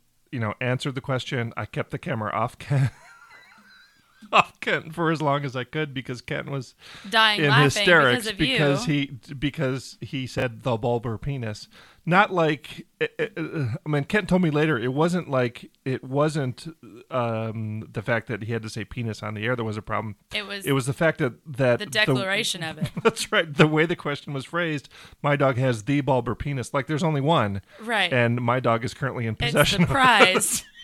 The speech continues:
Speaker 1: of it. <laughs> So, so he heard me. He said he was on the edge of laughing anyway. And then he heard me over the headphones and,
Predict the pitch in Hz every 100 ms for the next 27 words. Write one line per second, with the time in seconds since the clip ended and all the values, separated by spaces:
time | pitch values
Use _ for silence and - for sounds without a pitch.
0 | - - - - - 233 - 214 - _
1 | - _ - 202 - - _ 220 214 -
2 | - - - - 147 123 175 160 151 131
3 | 131 131 170 - 160 190 160 147 135 139
4 | 123 123 117 110 120 117 156 139 113 104
5 | 95 - - - - - 120 117 113 113
6 | 117 107 127 123 110 107 110 107 98 110
7 | 104 101 98 101